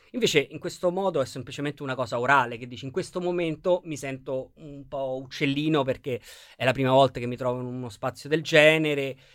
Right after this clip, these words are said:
e quindi preferisco ancora non essere approcciato o approcciata". E poi invece mi avvicinerò, quindi sicuramente sono una persona che ha bisogno, come dire, un po' diesel, no? Che ha bisogno di carburare, conoscere un po', vedere la situazione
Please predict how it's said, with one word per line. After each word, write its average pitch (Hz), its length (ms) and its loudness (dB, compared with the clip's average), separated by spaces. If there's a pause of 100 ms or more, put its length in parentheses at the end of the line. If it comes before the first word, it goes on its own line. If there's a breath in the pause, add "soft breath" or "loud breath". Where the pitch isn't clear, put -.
e - 160 -12
quindi 123 960 -4 (100)
preferisco 139 880 0
ancora 131 520 -4
non 123 240 -4
essere 120 380 -6
approcciato 110 760 -8
o 110 80 -10
approcciata". 104 680 -14 (840 soft breath)
E 214 120 0
poi 135 240 2
invece 131 260 -2
mi 123 100 0
avvicinerò, 143 540 6
quindi 131 300 -4
sicuramente 147 580 0
sono 131 220 2
una 131 100 6
persona 123 360 2
che 117 60 6
ha 120 40 6
bisogno, 120 420 2
come 117 180 0
dire, 113 200 0
un 110 100 -4
po' 113 140 -2
diesel, 117 340 -2
no? 120 120 -4
Che 123 100 -2
ha 113 40 -2
bisogno 120 380 -2
di 113 100 -6
carburare, 127 680 6
conoscere 127 420 2
un 131 140 2
po', 135 100 2
vedere 120 260 0
la 127 120 0
situazione 143 580 2